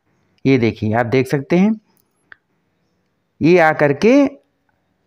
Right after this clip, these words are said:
बैटरी के आउटपुट टर्मिनल, जहाँ हम आउटपुट लेंगे, उस टर्मिनल पर कनेक्ट कर देंगे। यहीं से एक वायर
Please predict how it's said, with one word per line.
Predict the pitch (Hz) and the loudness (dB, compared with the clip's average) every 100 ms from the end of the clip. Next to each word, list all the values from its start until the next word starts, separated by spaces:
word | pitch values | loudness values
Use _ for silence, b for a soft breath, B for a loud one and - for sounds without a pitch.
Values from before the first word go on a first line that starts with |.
| _ _ _ | _ _ _
बैटरी | 135 147 139 175 | -2 -2 0 0
के | 180 175 | 0 0
आउटपुट | 160 185 180 180 | 2 2 0 -2
टर्मिनल, | 170 160 156 151 | 0 0 2 0
जहाँ | 139 165 180 | 0 0 0
हम | 190 | 0
आउटपुट | 147 175 170 170 | 2 0 0 0
लेंगे, | 156 160 180 | 0 2 2
उस | 180 160 | 2 0
टर्मिनल | 170 143 143 143 | 0 0 0 0
पर | 175 302 294 - _ _ _ _ | 0 0 -2 -10 _ _ _ _
कनेक्ट | 196 202 185 | 0 0 0
कर | - 143 | 0 0
देंगे। | 123 120 110 107 B B B | 0 0 -2 -4 B B B
यहीं | 135 185 | 2 2
से | 208 202 185 | 4 4 4
एक | 170 | 4
वायर | 165 190 | 2 2